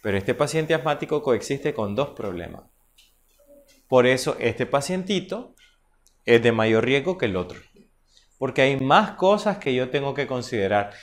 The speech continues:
En el otro, lo único que me tengo que preocupar es por su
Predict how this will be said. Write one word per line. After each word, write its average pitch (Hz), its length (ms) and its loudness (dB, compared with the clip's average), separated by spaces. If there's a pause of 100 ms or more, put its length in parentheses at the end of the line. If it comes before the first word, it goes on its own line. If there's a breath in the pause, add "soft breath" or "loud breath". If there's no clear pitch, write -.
(160 loud breath)
En 131 140 -4
el 131 160 2
otro, 214 380 4
lo 120 180 4
único 160 340 2
que 123 80 -4
me 110 120 -4
tengo 147 240 0
que 139 80 -4
preocupar 113 580 0
es 131 160 -8
por 151 240 -4
su 185 500 -6